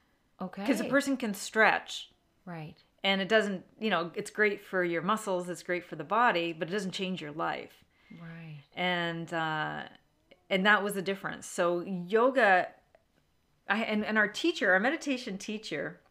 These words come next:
Speaker 2: um, Maville, and he's, he's really awesome. We see him once in a while still around town. And he made a really interesting comment that I loved 'cause, and it was,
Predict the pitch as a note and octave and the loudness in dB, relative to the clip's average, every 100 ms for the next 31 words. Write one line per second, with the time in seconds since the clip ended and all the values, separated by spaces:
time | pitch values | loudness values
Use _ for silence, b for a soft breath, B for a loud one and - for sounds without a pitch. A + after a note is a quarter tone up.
0 | _ _ _ _ - - E3+ F3 E3 D#3+ | _ _ _ _ -20 -10 -4 -2 -2 -2
1 | D#3+ F3+ E3+ F3 D#3+ E3 F#3 G3+ - E3+ | -2 -2 2 2 4 2 -2 -4 -6 -6
2 | G3 F#3+ A3+ G3+ D#3+ D#3+ F#3 F#3+ D4 D#4+ | -6 -2 0 4 2 2 -4 -4 -4 -2
3 | F#3+ F#3 E3+ D#3+ D#3+ E3 - - G3 D#3+ | -4 -4 0 4 4 2 -6 -4 0 2
4 | D#3+ E3 D#3+ D#3+ - A3+ C4 F#3 E3+ F3 | 0 0 -2 -4 -8 -4 -2 -2 -4 -6
5 | b b b b b b - B3 D#4+ D#4+ | b b b b b b -4 0 2 2
6 | C4 G#3 B3 C4+ A3+ A3 G3+ F#3+ - E3+ | 2 2 4 6 4 -2 -6 -6 -2 -2
7 | E3+ D#3 D3+ - D#3 D#3 D#3 D3+ D3+ D#3 | 0 -2 -6 -4 0 0 0 2 2 0
8 | - E3 D3+ b b b b b b F#3 | -4 -4 -6 b b b b b b 2
9 | F#3+ F#3 F#3 F3 F3 | 2 4 6 6 2